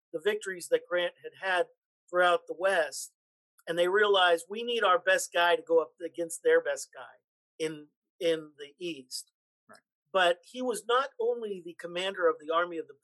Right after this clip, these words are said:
Speaker 1: Potomac. Actually, George Meade remained the commander of the Army of the Potomac. Lee, or Grant was over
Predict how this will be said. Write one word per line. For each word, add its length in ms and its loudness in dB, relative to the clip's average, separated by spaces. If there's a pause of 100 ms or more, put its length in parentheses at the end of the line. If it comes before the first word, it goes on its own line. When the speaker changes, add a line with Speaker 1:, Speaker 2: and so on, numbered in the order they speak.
Speaker 1:
Potomac. 400 -6
Actually, 540 -4 (400)
George 300 4
Meade 320 -4
remained 420 -4 (100)
the 180 -20 (120)
commander 360 -2
of 100 -10
the 100 -8
Army 300 -6
of 120 -10
the 60 -20 (140)
Potomac. 320 -8 (440)
Lee, 360 -4
or 200 6
Grant 360 0
was 320 -4
over 480 2